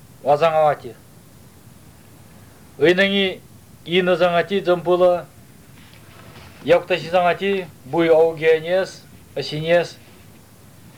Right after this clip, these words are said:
Аугене билишини токбо. Она и сазангати токбо. Полбуда. Нати сайти.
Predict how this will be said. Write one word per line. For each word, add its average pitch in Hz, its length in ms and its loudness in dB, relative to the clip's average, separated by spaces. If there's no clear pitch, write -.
Аугене 185 480 2
билишини 185 800 -2
токбо. 127 440 -2
Она 160 220 2
и 180 80 2
сазангати 208 540 0
токбо. 156 420 -2
Полбуда. 175 580 0
Нати 196 320 2
сайти. 208 540 0